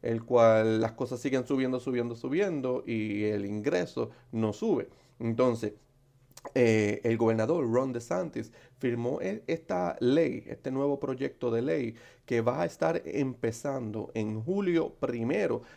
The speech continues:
del veinte veintitrés. Eh, ¿y qué es lo que te permite? Pues mira, en tiempos anteriores, para tú rentar una propiedad,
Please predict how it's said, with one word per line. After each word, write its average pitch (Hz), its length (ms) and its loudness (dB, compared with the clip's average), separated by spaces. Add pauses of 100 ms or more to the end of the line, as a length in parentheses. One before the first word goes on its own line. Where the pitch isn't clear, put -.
(120)
del 107 160 2
veinte 110 360 0
veintitrés. 104 680 -4 (100)
Eh, 107 400 -4 (720)
¿y 139 140 2
qué 156 180 4
es 165 60 6
lo 170 140 4
que 170 100 -4
te 160 100 0
permite? 160 560 -4
Pues 117 140 -8
mira, 113 260 -2 (220)
en 110 180 -2
tiempos 180 420 -2
anteriores, 156 640 -2
para 113 300 -4
tú 131 100 -6
rentar 143 400 -4
una 139 560 -2
propiedad, 135 640 -2